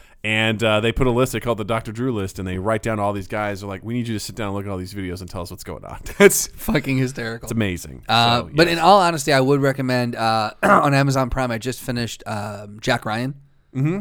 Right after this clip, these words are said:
Speaker 2: It's a really good, uh, series, and I would, I cannot wait for season two. So,
Speaker 1: Nice.
Speaker 2: uh, still recommending The Marvelous Missus Maisel, both season one and season two, and then, uh, Jack Ryan for sure.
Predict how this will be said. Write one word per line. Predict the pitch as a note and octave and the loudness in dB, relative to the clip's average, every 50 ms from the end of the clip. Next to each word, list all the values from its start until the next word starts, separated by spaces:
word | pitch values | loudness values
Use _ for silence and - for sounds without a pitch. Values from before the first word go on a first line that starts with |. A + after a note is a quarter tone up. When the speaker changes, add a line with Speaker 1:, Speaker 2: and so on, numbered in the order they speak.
| G3 - | -6 -6
Speaker 2:
It's | - A#2+ A2+ - | -4 -4 0 2
a | B2+ A#2 A2 G#2 F#2+ F#2 G2 F#2+ | 2 4 4 4 2 -2 -4 -4
really | B2 A2+ A#2 B2+ C#3+ D#3+ D#3 D3 C#3 B2 | -4 0 4 8 8 10 10 8 8 6
good, | A#2 B2 A#2 A2 G#2 G#2+ G2+ - | 4 2 2 0 0 -4 -8 -8
uh, | G2 G#2 G2+ G2 G2 G2 G2 G2 G2+ | -6 -4 -4 -4 -4 -6 -8 -8 -8
series, | G#2 - C3+ A#2+ A2+ A2 G#2 G#2 | -4 -2 0 0 0 -2 -4 -4
and | G#2 G#2+ | -4 -4
I | |
would, | G#2+ G#2 G2+ G2 | -4 -4 -4 -6
I | G2+ G#2 G#2 | -6 -6 -6
cannot | G2 - - A2+ G#2+ G2 | -6 -6 -6 -6 -6 -6
wait | G2+ G#2 G2 | -8 -10 -10
for | - - - G#2+ | -12 -12 -12 -12
season | - - G2+ G2+ G#2+ G#2 | -12 -12 -12 -12 -14 -14
two. | - - F#2+ F2+ | -12 -14 -14 -12
So, | - - F#2+ F#2+ | -10 -8 -6 -4
Speaker 1:
Nice. | A#3 E4+ C#4 B2 - - - - - _ _ _ | -2 -2 -2 -2 -4 -8 -14 -16 -20 _ _ _
Speaker 2:
uh, | - - A2+ G#2+ G#2 G2+ G2 F#2 - - _ _ | -2 0 2 2 2 2 0 -2 -6 -10 _ _
still | - - - - - A#3 B3 C4 | -10 -6 -6 -2 4 4 6 6
recommending | B3+ A#3 - G3 F#3 F3 E3+ E3+ D#3+ | 6 6 4 4 2 2 2 2 2
The | D#3 | 2
Marvelous | D3+ D3 C#3 C3+ B2 B2 A#2+ A2+ | 4 4 4 4 4 2 0 -2
Missus | A#2+ A#2 G#2+ - A2 G#2 | -2 -4 -4 -4 -4 -4
Maisel, | A2 G#2+ G2+ G#2 G#2 A2+ C3 C#3 - - | -4 -4 -4 -4 -4 -6 -8 -8 -12 -10
both | A#2 A#2+ A#2+ A#2 A2 | -4 -2 -2 -2 -2
season | - B2 A#2+ A2+ A2 A2 G#2+ | -2 -4 -4 -4 -4 -6 -8
one | A2 G#2+ G#2 | -8 -8 -8
and | G2+ G2+ | -10 -10
season | - G#2+ G#2+ A2 A2+ | -10 -10 -10 -10 -10
two, | A2 A#2 A2+ A2+ | -8 -6 -6 -6
and | G2+ A2 A2 A2+ | -4 -2 -2 0
then, | A#2 A2+ A2 G#2+ G#2+ | 0 0 0 -2 -2
uh, | G#2+ G#2 | -4 -4
Jack | G#2+ A#2 A2 A2+ - | -4 -6 -8 -8 -8
Ryan | - G#2+ G2+ G2+ - | -10 -14 -14 -14 -16
for | - G#2+ | -18 -18
sure. | - - A2+ A2+ | -18 -18 -18 -16